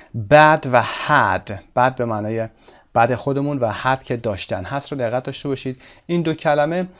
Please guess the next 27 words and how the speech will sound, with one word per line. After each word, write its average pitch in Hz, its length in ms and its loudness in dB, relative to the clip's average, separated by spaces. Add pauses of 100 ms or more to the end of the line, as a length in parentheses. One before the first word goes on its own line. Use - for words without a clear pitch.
(220)
کشیده 139 580 -2
هستن. 104 560 -8
ببینید 143 300 -6
چطور 131 300 -6
تلفظ 110 420 -4
می‌کنم. 101 360 -8 (440)
Bad, 117 640 4 (640)
had, 131 840 0 (1300)
bad, 117 580 4 (460)
had. 120 520 2 (320)
دلایل 151 380 4
خاصی 175 360 -6
داره، 160 200 -2
به 139 140 -6
اون 123 160 -2
نمیپردازیم، 165 600 -4
اما 147 180 -4
چیزی 131 260 -8
که - 120 -12
اینجا 127 360 -2
هست - 400 -6
این 139 140 -10
که 127 240 -6 (380)
قبل 117 220 -4
از 101 100 -6
دابل 92 240 -8
کانسوننت 131 520 -8